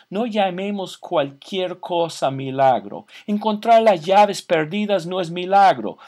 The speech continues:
Mejorarse después de sufrir de un catarro no es milagro. Una señal milagrosa sería algo como hemos visto aquí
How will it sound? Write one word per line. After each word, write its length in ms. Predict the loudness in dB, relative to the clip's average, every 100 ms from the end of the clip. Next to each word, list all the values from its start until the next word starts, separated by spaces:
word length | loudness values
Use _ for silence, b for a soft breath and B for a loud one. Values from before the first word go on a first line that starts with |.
| B
Mejorarse 680 | -4 0 2 4 4 2 -2
después 440 | -6 -6 -4 -4
de 80 | -6
sufrir 440 | -10 -12 -8 -8
de 120 | -6 -8
un 100 | -2
catarro 600 | -2 0 2 2 2 -4
no 280 | -4 -2
es 140 | -4 -4
milagro. 760 | -6 0 0 0 -4 -16 -20 _ _ _ _ b b -14
Una 640 | -10 -8 -8 -8 -10 -12
señal 800 | -14 -14 -12 -8 -8 -8 -10 -10
milagrosa 760 | -10 -4 -6 -4 -6 -6 -10 -14
sería 440 | -12 -10 -6 -4
algo 400 | 0 -2 -2 -10
como 320 | -8 -10 -10
hemos 300 | -10 -10 -8
visto 260 | -10 -6 -6
aquí 480 | -6 -8 -8 -8